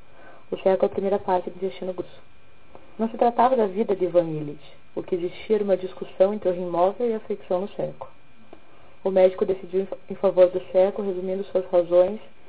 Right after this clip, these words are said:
e Ivan concluiu daquele resumo que as coisas iam mal, embora isto fosse indiferente ao médico e talvez a todos os demais. Ivan Illich perguntou diretamente ao médico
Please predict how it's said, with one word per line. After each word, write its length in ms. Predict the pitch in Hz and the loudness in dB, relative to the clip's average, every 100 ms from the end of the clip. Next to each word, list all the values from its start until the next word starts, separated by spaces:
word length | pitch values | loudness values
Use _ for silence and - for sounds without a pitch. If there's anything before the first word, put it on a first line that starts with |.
| - 196 | -6 0
e 60 | |
Ivan 200 | 190 185 | 4 4
concluiu 460 | 196 202 - 190 196 | 2 -4 0 0 4
daquele 320 | 185 185 185 | 2 0 -4
resumo 580 | 175 170 165 175 196 208 - | -2 -2 -2 -4 -4 -8 -4
que 80 | |
as 100 | 190 - | -4 0
coisas 300 | 190 196 202 | 0 2 0
iam 160 | 208 | -2
mal, 320 | 208 160 151 - - - - | -2 -4 -6 -8 -16 -16 -10
embora 240 | 180 175 | 4 4
isto 180 | 170 - - | 4 -6 -2
fosse 160 | 180 - | -2 -2
indiferente 440 | - - 175 175 | -8 -4 -2 -2
ao 60 | 175 | -2
médico 420 | 165 170 202 220 | 0 -2 -2 -6
e 40 | - | -2
talvez 280 | 196 185 | 0 0
a 60 | 202 | -2
todos 280 | - 180 175 | 2 0 2
os 140 | 175 | -2
demais. 340 | 208 196 143 143 - - - - - - - - - - - | -2 -2 -4 -8 -14 -16 -16 -18 -18 -16 -16 -18 -16 -16 -6
Ivan 260 | 202 214 220 | -2 2 2
Illich 320 | 220 220 202 | 2 2 -2
perguntou 420 | - 180 185 190 190 | -2 -2 -2 -2 0
diretamente 540 | 202 226 220 202 202 | 0 0 -2 -2 0
ao 80 | 185 | 0
médico 540 | 170 165 175 - 208 | 0 -4 -4 -6 -8